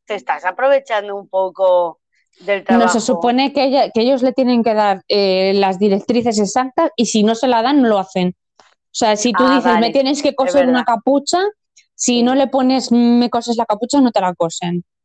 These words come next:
Speaker 2: O sea,
Speaker 1: Ajá.
Speaker 2: ellas no, no sobreentienden nada. O sea, eso es, le tienen que dar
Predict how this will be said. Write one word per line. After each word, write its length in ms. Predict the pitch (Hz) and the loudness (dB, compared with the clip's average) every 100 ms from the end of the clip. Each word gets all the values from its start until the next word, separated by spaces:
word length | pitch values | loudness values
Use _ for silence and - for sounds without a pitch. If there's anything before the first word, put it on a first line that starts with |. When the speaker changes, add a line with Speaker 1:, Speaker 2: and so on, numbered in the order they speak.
| _ _ _ 180 | _ _ _ -10
Speaker 2:
O 40 | 175 | -2
sea, 160 | 220 | 0
Speaker 1:
Ajá. 80 | 202 | 2
Speaker 2:
ellas 220 | 220 226 | 0 0
no, 640 | 233 233 226 214 208 196 185 | 2 2 2 2 2 0 0
no 220 | 233 247 | 2 2
sobreentienden 800 | 247 269 269 240 254 233 202 202 | 0 0 0 0 0 0 0 0
nada. 300 | 190 185 185 | 0 0 -2
O 60 | 190 | -2
sea, 220 | 196 185 | 0 0
eso 300 | 190 233 226 | 0 0 2
es, 300 | 226 233 226 | 2 2 0
le 100 | 226 | -2
tienen 240 | 202 220 226 | -2 -2 0
que 120 | 226 | 0
dar 280 | 226 233 | 0 -2